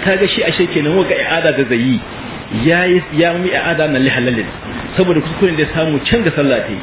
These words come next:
Wanda ya kasance kuma kuskuren nan zai sa shi mai sallah ta har abada. Don hakan ga ashe kenan ka ga wagga sallah ta yi mutuna ya san mai. Saboda me ita kan babu sharaɗin cewa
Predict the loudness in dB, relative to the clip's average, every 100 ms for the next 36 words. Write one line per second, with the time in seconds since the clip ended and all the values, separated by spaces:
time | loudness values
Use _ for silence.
0 | -10 -12 -2 2 2 0 -2 0 0 0
1 | -2 -2 2 2 2 0 -2 -8 0 2
2 | 2 0 2 2 2 2 2 0 -2 -2
3 | -4 -4 -6 -10 -10 -6 0 2 2 0
4 | 0 2 2 2 2 0 0 0 2 2
5 | 2 2 2 2 0 0 0 0 -2 -4
6 | -4 -4 -8 -10 -2 2 2 2 2 0
7 | -2 -2 -2 -2 0 2 2 2 0 0
8 | -2 0 2 4 4